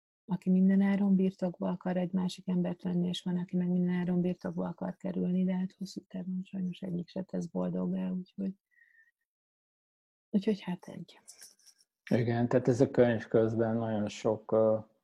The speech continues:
Speaker 2: sokféle módon beszél a szerelemnek a képtelenségéről, vagy képességeiről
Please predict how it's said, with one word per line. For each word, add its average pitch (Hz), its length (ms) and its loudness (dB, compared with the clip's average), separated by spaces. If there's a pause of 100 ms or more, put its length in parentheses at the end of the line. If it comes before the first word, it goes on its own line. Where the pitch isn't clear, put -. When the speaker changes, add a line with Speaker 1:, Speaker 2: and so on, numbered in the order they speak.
(260)
Speaker 2:
sokféle 110 480 -2
módon 107 400 -2
beszél 104 360 0
a 101 40 0
szerelemnek 104 800 -2
a 101 100 2
képtelenségéről, 101 1120 2
vagy 92 200 0
képességeiről 104 1300 0